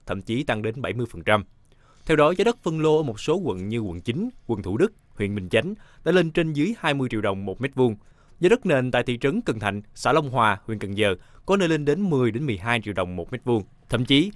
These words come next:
giá đất nông nghiệp ở một số khu vực tại huyện Hóc Môn, huyện Củ Chi đã tăng đến năm mươi phần trăm chỉ trong bốn tháng đầu năm nay.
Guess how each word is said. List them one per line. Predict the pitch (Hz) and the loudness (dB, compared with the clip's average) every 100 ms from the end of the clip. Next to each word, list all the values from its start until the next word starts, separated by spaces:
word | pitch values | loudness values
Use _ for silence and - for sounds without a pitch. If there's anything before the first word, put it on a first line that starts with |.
| - - | -12 2
giá | 180 | 8
đất | 233 - | 8 6
nông | 175 151 | -2 0
nghiệp | 120 - | -2 -2
ở | |
một | 147 117 | -4 -2
số | - 165 | 0 0
khu | 226 170 | 0 2
vực | 123 - | 2 0
tại | 104 | -4
huyện | 101 95 | -4 -4
Hóc | 117 151 | -6 0
Môn, | 127 113 - | 0 0 -2
huyện | 104 92 | -8 -4
Củ | 110 | -4
Chi | 123 127 110 - - | 0 0 0 -8 -6
đã | 147 | -2
tăng | 156 156 151 | 0 0 0
đến | 151 | -2
năm | 208 156 | 0 -2
mươi | 147 131 | -2 -4
phần | 95 | -6
trăm | 95 127 117 - | 0 0 0 -6
chỉ | 113 123 | -6 -2
trong | 143 117 | -2 0
bốn | 123 170 | -2 -2
tháng | 170 139 | -2 -4
đầu | 165 92 | -4 -4
năm | 95 | -2
nay. | 107 | 0